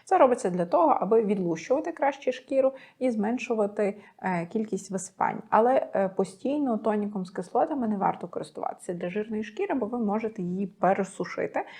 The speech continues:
е, і, м, відповідно порушити захисний бар'єр шкіри, як я вже спочатку казала, і через це вона буде ще більше жирніти. Ще одним із елементів важливих для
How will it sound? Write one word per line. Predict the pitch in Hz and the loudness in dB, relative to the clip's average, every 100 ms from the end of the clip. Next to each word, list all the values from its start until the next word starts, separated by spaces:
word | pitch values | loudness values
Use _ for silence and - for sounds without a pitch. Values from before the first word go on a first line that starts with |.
| - - | -20 -8
е, | - 180 170 - | -4 -2 -4 -6
і, | 220 254 285 | -4 -2 0
м, | 262 226 202 196 190 190 | -2 -2 -4 -2 -2 -2
відповідно | 196 - 202 247 226 | -4 -2 -2 0 -2
порушити | - 196 196 - 156 | 0 0 0 -2 -2
захисний | 160 170 185 - 175 | -4 -6 -10 -10 -4
бар'єр | 170 170 175 175 | -2 -2 -4 -4
шкіри, | - 403 349 | -2 0 2
як | 247 | 0
я | 214 | -2
вже | 208 190 | -4 -6
спочатку | - - 202 190 - | -6 0 0 0 -6
казала, | 180 185 185 190 | -12 -6 -2 0
і | 214 | 0
через | 285 208 180 | -4 -8 0
це | 240 | 0
вона | 233 180 | 2 -2
буде | 175 | -4
ще | 170 - 202 | -8 -2 0
більше | 180 180 - - - | 0 -4 -8 -14 -8
жирніти. | 160 - - _ _ _ _ - _ _ _ | -8 -8 -18 _ _ _ _ -20 _ _ _
Ще | - - 156 - - - | -2 2 2 0 -6 2
одним | 175 214 269 - | 4 4 0 0
із | 214 214 | -2 2
елементів | 185 185 208 220 208 185 _ - | 0 2 0 0 -4 -8 _ 2
важливих | 180 170 175 160 143 - - | 2 4 0 0 -4 -10 -2
для | 170 | 0